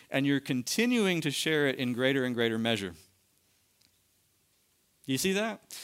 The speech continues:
At the end of the, of verse two, he says, "Your latter works exceed your firsts." Isn't that a great thing? This is the opposite, by the way, of Ephesus, where,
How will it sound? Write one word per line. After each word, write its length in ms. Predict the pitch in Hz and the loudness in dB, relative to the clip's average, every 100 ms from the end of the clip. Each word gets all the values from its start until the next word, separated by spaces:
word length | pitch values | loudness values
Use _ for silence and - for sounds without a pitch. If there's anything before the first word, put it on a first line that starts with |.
| - - | -6 0
At 120 | 143 | 4
the 160 | 151 | 6
end 180 | 160 175 | 6 4
of 100 | 165 | 4
the, 240 | 156 147 139 | 6 4 4
of 140 | 135 | 0
verse 280 | 143 156 156 | 2 2 2
two, 200 | - 170 | 4 6
he 120 | 151 | 6
says, 640 | 151 165 165 175 170 - - - - | 6 4 6 4 2 -2 -4 -18 -8
"Your 220 | 139 151 | 0 2
latter 560 | 127 127 147 180 185 175 | 4 4 6 4 2 0
works 460 | 165 180 180 - | 0 0 -2 -2
exceed 460 | 123 - - 175 151 | -2 0 2 2 2
your 100 | 147 | 0
firsts." 760 | - 165 190 - - - - - - _ _ _ _ _ _ _ _ _ _ | 2 2 2 0 -2 -4 -4 -16 -20 _ _ _ _ _ _ _ _ _ _
Isn't 160 | 160 | 0
that 140 | 123 156 | 2 2
a 40 | |
great 280 | 113 101 90 | 0 -4 -4
thing? 280 | 90 82 92 _ _ _ _ _ _ _ - | -12 -12 -16 _ _ _ _ _ _ _ -4
This 120 | 170 | -2
is 60 | 160 | 4
the 120 | 127 | 6
opposite, 440 | 143 185 135 120 | 4 2 -2 0
by 160 | 120 113 | 0 0
the 80 | 110 | 0
way, 200 | 117 110 | 2 0
of 120 | 107 | 2
Ephesus, 560 | 156 165 147 87 - 110 | 0 0 -4 -6 -10 -6
where, 320 | 113 110 | -2 -2